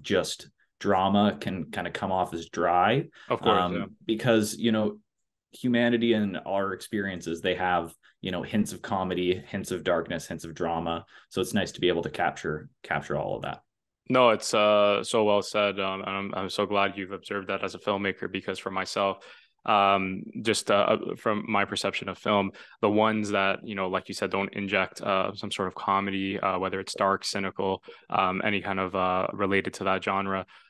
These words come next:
Speaker 2: um, or if there's no, like, you know, love or romance, um, i-, that's, uh, in comedy, uh, I mean, in film, uh, rather. For me, that just lacks humanity.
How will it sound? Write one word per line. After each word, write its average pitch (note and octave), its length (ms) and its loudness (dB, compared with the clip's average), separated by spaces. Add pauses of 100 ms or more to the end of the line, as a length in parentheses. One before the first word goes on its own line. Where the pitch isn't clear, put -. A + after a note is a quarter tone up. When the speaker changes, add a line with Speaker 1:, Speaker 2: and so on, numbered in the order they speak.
(120)
Speaker 2:
um, G2 380 2
or G#2 120 6
if G2 140 0
there's G2+ 240 0
no, G#2 220 2
like, G2 420 -2
you A2 100 -4
know, F#2+ 300 -4 (640)
love G#2 540 4
or F#2 120 -4
romance, G2 600 -2 (120)
um, F#2 500 -2 (100)
i-, - 320 -4
that's, G2 320 0
uh, F#2 320 0
in G2+ 140 -2
comedy, F#2+ 500 -4 (220)
uh, - 40 2
I G#2+ 180 4
mean, G#2 200 0
in F#2 120 -4
film, F#2+ 420 -2
uh, F#2 180 0
rather. F#2 320 -4 (960)
For A#2 80 6
me, A#2 260 6
that G#2 320 4
just - 440 0
lacks G2+ 400 4
humanity. F#2+ 540 -8